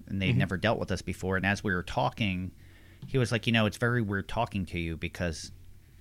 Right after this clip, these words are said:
Speaker 1: I started out as a listener to the podcast, and that's how I learned about your nursery. So after listening all this time, it's weird to talk to you." So his name, if it's, you know, I don't remember his name, but if it's the same as what showed up on the caller I D, if he was using his phone, it was Richard McCracken. So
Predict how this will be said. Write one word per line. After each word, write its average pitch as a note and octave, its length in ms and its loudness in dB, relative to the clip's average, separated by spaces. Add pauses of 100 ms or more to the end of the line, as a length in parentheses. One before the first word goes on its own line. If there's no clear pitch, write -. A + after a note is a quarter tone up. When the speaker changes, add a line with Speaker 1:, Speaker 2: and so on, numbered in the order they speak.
(120)
Speaker 1:
I F#2 80 4
started F#2+ 400 0
out G2 180 4
as - 160 -2
a F2+ 240 -2
listener G2 300 -2
to E2 100 -4
the E2 80 -6
podcast, C#3 520 2
and F#2+ 100 -4
that's F2+ 100 -4
how G2 160 2
I F2+ 80 2
learned F2+ 220 0
about D#2+ 260 0
your E2+ 80 -4
nursery. F#2+ 420 -2
So F#2 200 0
after G2 260 0
listening G#2 460 -2
all E2 240 0
this F2 180 -6
time, D#2+ 480 -4
it's - 160 -8
weird F2+ 220 -2
to F#2 60 -6
talk - 280 -4
to D#2 80 -6
you." - 80 -6
So F2 200 -4
his G#2 180 -2
name, G2+ 400 2 (580)
if C#3 160 2
it's, - 160 2 (300)
you C3 100 2
know, C3 120 6
I G#2 100 4
don't C3 180 4
remember B2 280 4
his G#2+ 80 2
name, G2+ 180 4
but F#2 140 2
if F2+ 120 -2
it's - 160 -2
the G2+ 80 -2
same G#2+ 320 2
as F#2+ 120 -2
what F#2+ 160 2
showed F#2+ 240 0
up F2+ 120 -2
on F#2 120 0
the F2+ 60 -2
caller F#2 380 0
I F2 100 0
D, F#2+ 180 -2
if F2+ 100 -6
he F2+ 80 -4
was E2+ 160 -6
using D#2+ 240 -4
his - 180 -4
phone, F2+ 280 -2
it - 120 -6
was D#2+ 160 -6
Richard - 300 -4
McCracken. - 500 -6
So C2 300 -4